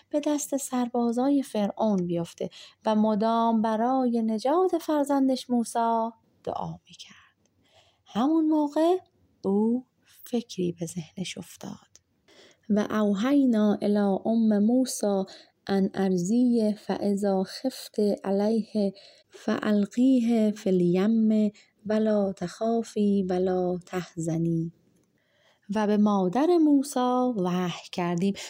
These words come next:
که او را شیر بده و هنگامی که از او بترسی، او را در دریا بینداز و نترس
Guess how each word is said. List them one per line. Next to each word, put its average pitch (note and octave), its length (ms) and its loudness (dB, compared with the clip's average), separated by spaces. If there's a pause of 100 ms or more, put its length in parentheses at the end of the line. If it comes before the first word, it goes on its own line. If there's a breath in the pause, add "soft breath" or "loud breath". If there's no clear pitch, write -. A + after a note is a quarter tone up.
(120)
که - 120 -2
او D#4+ 280 0
را D#4 200 2
شیر F#4 580 2
بده F#3+ 340 -2 (300 loud breath)
و G3+ 40 -2
هنگامی A3+ 680 0
که C4 240 -10
از F#3+ 140 -2
او G#3+ 160 0
بترسی، C#4 880 0 (400)
او G3 280 0
را F3+ 200 -2
در F3 220 -2
دریا F3 680 -2
بینداز D4 760 2 (340 loud breath)
و F3+ 160 0
نترس D4 880 0